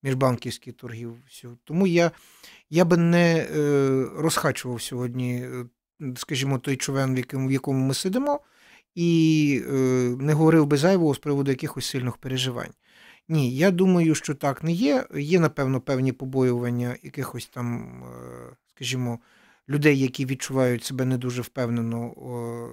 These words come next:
на тлі майбутніх, е, корупційних якихось, е, розслідувань. Але в цілому бізнес, який, е, добре працює, який сплачує сумлінно податки,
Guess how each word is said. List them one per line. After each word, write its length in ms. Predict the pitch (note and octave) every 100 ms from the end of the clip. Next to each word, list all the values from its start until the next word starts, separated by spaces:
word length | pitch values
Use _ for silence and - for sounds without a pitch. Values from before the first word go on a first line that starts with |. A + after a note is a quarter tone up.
| A#2 B2 B2+
на 60 | B2+
тлі 240 | - C3
майбутніх, 600 | B2+ A#2+ A#2+ A2+ A#2+ - _ _ _
е, 120 | C3
корупційних 680 | A#2 D3+ D#3+ - D4+ B3 -
якихось, 640 | E3+ D#3 - C#3 - - - D#3
е, 120 | C#3
розслідувань. 680 | C#3 - D3 C#3 B2 A#2+ A#2+ _ - - - _
Але 440 | D#3+ F3 F#3 E3+ C#3+
в 60 |
цілому 400 | - G#3+ C#4+ A3
бізнес, 480 | D#3+ A3 F3+ D#3+ -
який, 600 | C#3+ D#3+ D3 C3+ C3 -
е, 440 | C3+ C3+ C3 B2+ C3
добре 380 | C3 D3+ C#3+ C#3
працює, 400 | C#3+ C3 - G3
який 280 | D#3+ C3 C3+
сплачує 560 | - C3+ B2 C3+ B2 B2 -
сумлінно 480 | - C#3 C#3 C3
податки, 520 | B2+ E3+ A3+ - F3